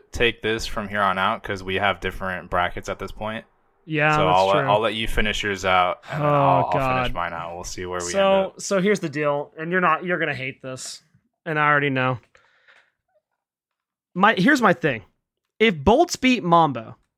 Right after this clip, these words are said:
Speaker 2: I think they have enough momentum to beat the Kings. But I think if,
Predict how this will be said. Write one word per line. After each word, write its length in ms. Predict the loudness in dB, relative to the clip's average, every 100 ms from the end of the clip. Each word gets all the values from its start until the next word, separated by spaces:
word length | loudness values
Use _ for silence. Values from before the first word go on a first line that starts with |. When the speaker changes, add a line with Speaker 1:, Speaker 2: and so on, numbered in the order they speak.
| _ _ _ 0
Speaker 2:
I 120 | 2
think 280 | 2 0 0
they 100 | 4
have 180 | 4 4
enough 320 | 2 2 2
momentum 540 | 2 2 2 2 0 2
to 120 | 0
beat 300 | -2 -6 -6
the 80 | -8
Kings. 540 | -6 -10 -10 -14 -14 _ _ _ _ _ _ _ _ _ _ _ _ _ _ _ -6
But 140 | 2 2
I 100 | 2
think 280 | 0 0
if, 160 | 0